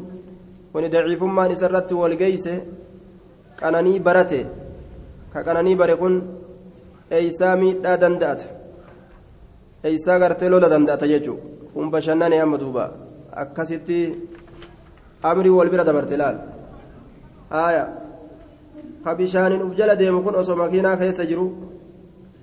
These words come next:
osoo lafan deemin bishaaniin ka uf jala deemu kuni, kuni yoo gabbu'ee aduu keessa deeme, ee, qurxummii bishaan keessaa baasan ta'eetuma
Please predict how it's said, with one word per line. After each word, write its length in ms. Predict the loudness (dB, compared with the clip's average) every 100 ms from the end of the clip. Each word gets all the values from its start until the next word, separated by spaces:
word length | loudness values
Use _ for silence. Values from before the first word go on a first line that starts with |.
| -20 -10 -4
osoo 300 | -2 0 0
lafan 300 | 2 0 0
deemin 280 | 0 0 -2
bishaaniin 400 | -2 0 0 -2
ka 80 |
uf 120 | -4 -2
jala 140 | -2
deemu 240 | 0 0 0
kuni, 220 | -2 -4 -8 -18 -20 -20 -20 -20 -20 _ -20 -20 -20 -10
kuni 240 | -4 2 2
yoo 220 | 4 4
gabbu'ee 440 | 2 2 0 2
aduu 260 | 0 2 0
keessa 260 | 0 0 0
deeme, 280 | 2 2 -2 -6 -16 -18 -20 -20 -20 -20 -20 -20 -20 -20 -20 -20 -20 -20 -10
ee, 520 | -2 2 2 4 2 0 -4 -12 -18 -20 -20 -20 -20 -20 -20 -20 -20 -12
qurxummii 580 | -2 0 2 0 0 -2
bishaan 380 | -2 2 2 2
keessaa 420 | 2 2 2 0
baasan 460 | 2 2 4 2 2
ta'eetuma 480 | 0 0 2 2